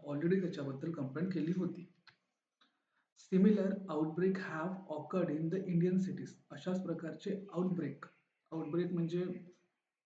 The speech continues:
एका प्रकारचे, अ, बिमारीचे किंवा काही इन्सिडेंट जे आहे ना, आउटब्रेक म्हणजे उद्रेक, उद्रेक म्हणू शकतो किंवा, अं, एकाएक कोणती गोष्ट,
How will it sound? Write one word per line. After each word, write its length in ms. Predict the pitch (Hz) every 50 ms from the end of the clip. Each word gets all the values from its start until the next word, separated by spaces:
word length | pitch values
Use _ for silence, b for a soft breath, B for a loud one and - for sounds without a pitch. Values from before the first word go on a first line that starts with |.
| _ _ _ _ _ _ _ -
एका 200 | 139 139 160 160
प्रकारचे, 560 | 151 - 165 - 160 160 160 - - 170 170 180 175 - B B B B B B B B B B B _ -
अ, 60 | 156 151 151 151 151 151 151 151 147 - - - - - _ _ - - - - _ _ _ _ _ _ _ _ -
बिमारीचे 1040 | 175 170 170 165 165 156 156 165 170 170 170 - - 180 180 180 180 - - B B B B B B B _ _
किंवा 200 | 180 156 160 160
काही 300 | 160 - 165 160 180 185
इन्सिडेंट 600 | 180 170 165 - 196 190 190 156 143 - - - - - - - - _ _ _ _ _ - 170 -
जे 100 | 180 170
आहे 180 | 165 175 190
ना, 300 | 190 190 190 - - - - - - - _ _ _ _ _ _ _ _ _
आउटब्रेक 460 | - 160 165 160 147 - 170 180 180 180
म्हणजे 580 | 170 170 165 165 180 - - - - - - -
उद्रेक, 500 | 170 160 143 143 175 175 156 - - - - - - - - - _ _ _ _ _ _ _ _ _ _ _ _ _ _ _ _ _ _ _ _ _
उद्रेक 380 | 170 156 151 165 165 175 170 175
म्हणू 200 | 170 165 170 170
शकतो 640 | - - 165 - - - - - 165 165 160 165 165 - - - -
किंवा, 520 | 156 156 156 160 156 156 156 156 151 - - - - _ _ _ _ _ _ _ _ _ _ _ 165
अं, 260 | 165 165 160 160 160 - - -
एकाएक 420 | 165 165 165 - 185 185 190 - 175
कोणती 200 | 170 170 165 180
गोष्ट, 240 | 180 180 - -